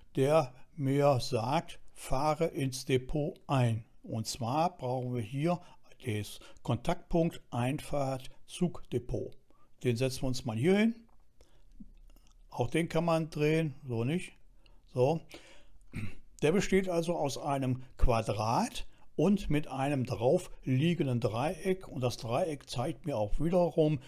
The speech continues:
die Fahrtrichtung, wie die Züge dort einfahren.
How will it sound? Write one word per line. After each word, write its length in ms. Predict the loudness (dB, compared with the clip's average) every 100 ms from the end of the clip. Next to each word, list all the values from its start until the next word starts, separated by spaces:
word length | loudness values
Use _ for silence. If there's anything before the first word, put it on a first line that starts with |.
| -10 -2
die 160 | -2
Fahrtrichtung, 1000 | 4 6 6 4 2 2 2 2 2 2 -4 -2
wie 140 | 0
die 140 | 0 -2
Züge 560 | -2 2 2 4 2 -2 -6
dort 340 | 2 6 6 2 -2 -6
einfahren. 600 | -2 0 0 -2 -6 -6